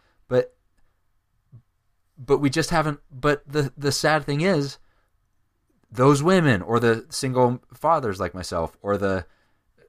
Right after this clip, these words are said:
uh, divorced, or the whatever, um, or the accountants, they are,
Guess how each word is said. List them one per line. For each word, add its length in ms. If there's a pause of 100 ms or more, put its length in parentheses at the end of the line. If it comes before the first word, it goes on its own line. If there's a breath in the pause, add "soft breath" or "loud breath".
uh, 180 (180)
divorced, 720
or 180
the 300
whatever, 800 (680)
um, 420 (160)
or 160
the 220
accountants, 720 (600)
they 220
are, 240